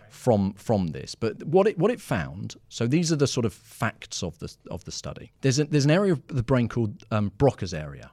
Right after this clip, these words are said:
right, which is the bit that is responsible for the generation of language. If it's damaged, you can't speak, you can't converse, your grammar,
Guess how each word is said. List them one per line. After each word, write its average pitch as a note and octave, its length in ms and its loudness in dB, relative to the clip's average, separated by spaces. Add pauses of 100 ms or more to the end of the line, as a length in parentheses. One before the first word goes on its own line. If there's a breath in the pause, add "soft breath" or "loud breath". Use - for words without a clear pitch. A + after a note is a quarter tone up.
(100)
right, F#2 200 -6
which G#2+ 180 -8
is G2 140 -6
the G#2+ 100 -4
bit D3 320 -4
that A#2 140 -6
is G#2 80 -8
responsible G2+ 560 -6
for F#2 400 -4 (240 loud breath)
the A#2+ 100 -4
generation F2+ 480 -4
of F2 60 -10
language. G2 420 -6
If B2 100 0
it's D3 120 -2
damaged, A2 640 -2 (300 soft breath)
you G2+ 140 -6
can't F#2 400 -6
speak, - 540 -10
you G2 80 -8
can't G#2 240 -6
converse, F#2 680 -6 (120)
your F#2 180 -4
grammar, F2+ 560 -2